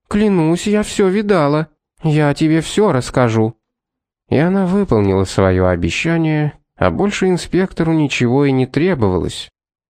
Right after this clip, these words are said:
Вместе с двумя констеблями он разыскал и арестовал Эрнста Уоллеса по обвинению в убийстве Джазаи Слинсби.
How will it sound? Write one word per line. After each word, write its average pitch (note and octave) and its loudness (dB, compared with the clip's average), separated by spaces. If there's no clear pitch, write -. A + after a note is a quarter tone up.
Вместе E3+ 0
с C3 -2
двумя C#3+ 0
констеблями C#3+ -2
он C#3+ 0
разыскал B2 0
и G#2+ 2
арестовал G2+ 0
Эрнста G2 0
Уоллеса B2+ 0
по A2 2
обвинению E3 0
в E3 0
убийстве D3+ -2
Джазаи C#3 0
Слинсби. F#2 0